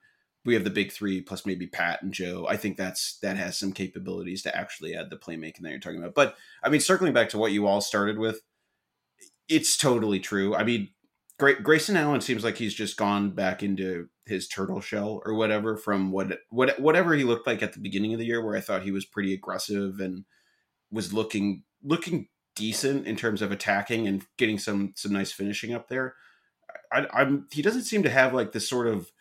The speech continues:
mentality that even, like, a, and Marjon is a little taller, but, like, even Marjon out there, when he gets the ball, he's gonna sh-, like, he's pretty, he's looking to shoot it quite a bit. And I, I think Grayson, as someone who's, like, a forty percent three-point shooter,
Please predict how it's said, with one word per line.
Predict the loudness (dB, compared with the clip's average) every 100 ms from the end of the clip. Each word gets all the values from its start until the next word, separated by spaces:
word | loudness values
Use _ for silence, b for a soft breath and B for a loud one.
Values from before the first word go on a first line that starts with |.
| b b b 0
mentality | 0 2 2 2 4 2 2
that | 2 0 0 -4 -10 _ _ _ _ _ _ _
even, | 0 2 4
like, | 4
a, | 2 2
and | 4 6
Marjon | 6 6 4
is | 2
a | 0
little | -2
taller, | -2 -2 0 0
but, | 0 0
like, | 0 0
even | 0 2
Marjon | 4 2 2 0 -2
out | -6 -8
there, | -6 -6 -10 _ _ _
when | 6
he | 8
gets | 6 4
the | 0
ball, | 2 4 4
he's | 0 -4 -6 -12 _ _ _ _ _ _
gonna | 2 4
sh-, | 2 -2
like, | -2 -2
he's | -4 -8
pretty, | -4 -2 0
he's | 0 2
looking | 0 0 -2
to |
shoot | 0 2 2
it | 2
quite | 0 0
a | 2
bit. | 0 2
And | 2
I, | 0 -2 -2
I | 0
think | 2 0 -2 _ -14
Grayson, | 2 2 4 2
as | 0 0
someone | 0 0
who's, | -2 -2
like, | -4 -8
a |
forty | -6 -4 -4
percent | -8 8 12 12
three-point | 12 4 -4 -2
shooter, | -4 -4 -6